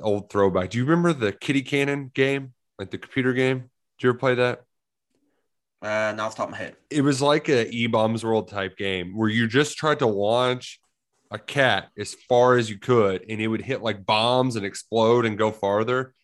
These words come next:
Speaker 1: And it was really dumb, really childish. Great way to kill some time. Look it up. You'll, you'll, you'll, you'll spend at least five minutes playing this dumb game. That's what it reminded me of, because when Josh Pascal hit his ankle,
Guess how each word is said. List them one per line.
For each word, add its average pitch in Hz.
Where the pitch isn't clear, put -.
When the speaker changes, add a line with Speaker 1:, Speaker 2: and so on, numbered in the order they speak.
Speaker 1:
And 107
it 135
was 131
really 175
dumb, 113
really 147
childish. 95
Great 139
way 127
to 107
kill 117
some 110
time. 92
Look 143
it 107
up. -
You'll, 107
you'll, 117
you'll, 117
you'll 127
spend 120
at 98
least 90
five 87
minutes 82
playing 80
this 87
dumb 78
game. 62
That's 151
what 214
it 185
reminded 117
me 95
of, 87
because 110
when 117
Josh 151
Pascal 131
hit 143
his 131
ankle, 104